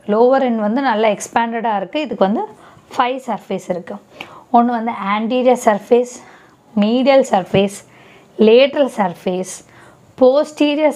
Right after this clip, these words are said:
surface and inferior surface. I repeat, medial surface, lateral surface, anterior surface, posterior surface and inferior surface. So, medial surface பார்க்குறப்ப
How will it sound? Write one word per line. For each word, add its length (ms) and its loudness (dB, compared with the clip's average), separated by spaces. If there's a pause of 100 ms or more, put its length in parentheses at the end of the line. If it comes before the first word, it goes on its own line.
surface 460 -6 (280)
and 160 -2 (160)
inferior 560 -2
surface. 420 -4 (440)
I 20 6 (100)
repeat, 320 0 (540)
medial 380 2 (100)
surface, 460 0 (760)
lateral 460 2
surface, 440 -2 (680)
anterior 440 2 (100)
surface, 460 0 (640)
posterior 580 0 (100)
surface 440 -6 (320)
and 180 -2 (320)
inferior 600 -2 (420)
surface. 480 -4 (720)
So, 80 0 (180)
medial 480 -4
surface 440 0 (100)
பார்க்குறப்ப 420 -4